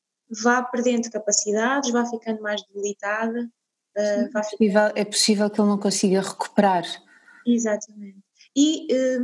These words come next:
Speaker 1: mesmo quando há alguma perda de função, não é? De já não anda, já não vai conseguir,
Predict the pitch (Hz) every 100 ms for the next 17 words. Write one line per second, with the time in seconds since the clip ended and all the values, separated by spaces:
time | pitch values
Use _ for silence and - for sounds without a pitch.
0 | 233 240 262 302 285 262 262 240 233 208
1 | 208 202 196 196 196 196 196 190 - 202
2 | 202 190 196 247 214 196 226 202 196 196
3 | 190 202 202 208 220 220 240 277 254 240
4 | 247 240 233 - 233 226